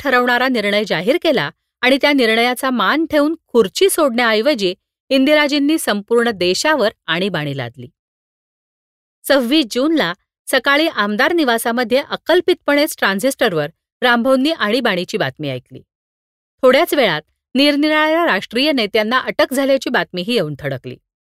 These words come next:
आपल्यालाही अटक होईल याची त्यांना कल्पना आली.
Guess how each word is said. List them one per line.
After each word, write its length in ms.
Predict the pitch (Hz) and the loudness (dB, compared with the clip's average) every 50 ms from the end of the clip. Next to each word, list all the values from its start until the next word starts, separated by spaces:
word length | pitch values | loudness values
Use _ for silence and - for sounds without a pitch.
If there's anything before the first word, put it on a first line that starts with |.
| _ _ _ _ _ _ _ _ _ _ _ _ _ _ - | _ _ _ _ _ _ _ _ _ _ _ _ _ _ 0
आपल्यालाही 520 | 214 214 - 277 294 302 339 339 311 381 | 0 0 2 2 2 2 2 2 2 2
अटक 280 | 370 277 233 - 247 233 | 2 2 0 0 -2 -2
होईल 300 | - - 294 277 214 214 - _ _ _ _ _ | 0 2 2 2 2 -2 -6 _ _ _ _ _
याची 220 | - 254 240 - 285 | 0 0 2 0 0
त्यांना 260 | - 277 262 277 302 | -2 0 0 0 0
कल्पना 480 | - 233 180 143 - 156 147 143 127 113 | 0 -2 -2 -2 -2 -2 -2 -2 -4 -6
आली. 220 | 107 95 - | -8 -12 -16